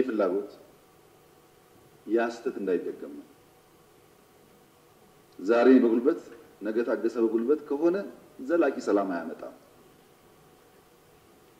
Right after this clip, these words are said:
አያመጣም። ወልቃይት ብንፈልግም ባንፈልግም የተወላገደ አማርኛ፣ የተወላገደ ትግረኛ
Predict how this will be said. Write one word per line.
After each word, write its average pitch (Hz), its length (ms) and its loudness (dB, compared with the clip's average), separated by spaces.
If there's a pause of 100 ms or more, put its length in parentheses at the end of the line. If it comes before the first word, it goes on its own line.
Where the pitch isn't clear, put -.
(240)
አያመጣም። 98 480 -6 (1000)
ወልቃይት 101 500 0 (520)
ብንፈልግም 120 560 2 (200)
ባንፈልግም 113 580 0 (1600)
የተወላገደ 117 680 4
አማርኛ፣ 120 380 4 (840)
የተወላገደ 113 680 4
ትግረኛ 123 400 6